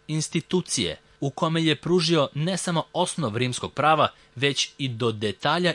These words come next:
izneo princip njegovog funkcionisanja. Gaj je ovo svoje delo, koje je možda i prvi poznati udžbenik, podelio na četiri toma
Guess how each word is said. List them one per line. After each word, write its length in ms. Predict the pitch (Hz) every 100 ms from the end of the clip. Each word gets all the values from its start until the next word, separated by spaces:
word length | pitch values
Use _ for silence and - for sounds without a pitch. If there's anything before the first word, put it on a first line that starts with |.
| -
izneo 360 | 165 160 170 131
princip 540 | - 160 160 165 - - -
njegovog 500 | 117 113 117 117 -
funkcionisanja. 800 | - 143 - 135 143 - 95 71 _ _ _ _
Gaj 420 | 127 113 135 135 135
je 240 | 127 117
ovo 200 | 120 123
svoje 280 | 120 - 135
delo, 340 | 127 165 101 78 _ _
koje 280 | 135 123 120
je 100 | 113
možda 440 | 117 123 117 120 -
i 120 | 123
prvi 340 | 113 - 196 180
poznati 480 | - 190 180 143 120
udžbenik, 500 | 131 127 90 - - -
podelio 480 | 117 120 131 139
na 120 | 123 98
četiri 420 | - 127 - 107
toma 400 | - 180 117